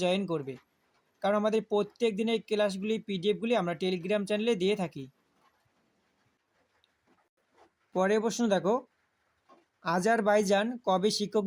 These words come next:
দিবস পালন করে? আজারবাইজান শিক্ষক দিবস পালন করে পাঁচ অক্টোবর। বেলারুশ কবে শিক্ষক দিবস পালন করে? বেলারুশ শিক্ষক দিবস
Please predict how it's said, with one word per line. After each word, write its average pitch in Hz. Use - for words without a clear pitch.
দিবস 190
পালন 185
করে? 147
আজারবাইজান 208
শিক্ষক 190
দিবস 214
পালন 190
করে 185
পাঁচ 180
অক্টোবর। 147
বেলারুশ 208
কবে 190
শিক্ষক 202
দিবস 208
পালন 175
করে? 139
বেলারুশ 202
শিক্ষক 196
দিবস 208